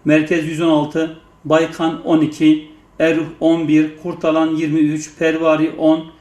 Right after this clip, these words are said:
Şirvan beş ve Tilo üç olmak üzere toplamda yüz seksen güvenlikçi alımı yapılacak. Ee,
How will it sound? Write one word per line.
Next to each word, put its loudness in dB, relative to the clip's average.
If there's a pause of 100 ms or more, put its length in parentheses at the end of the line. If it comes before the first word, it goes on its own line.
(100)
Şirvan 0
beş -2
ve -2 (240)
Tilo -6
üç -6
olmak -2
üzere -4
toplamda -2
yüz -6
seksen -2 (420)
güvenlikçi 2
alımı 0
yapılacak. -2 (760)
Ee, -2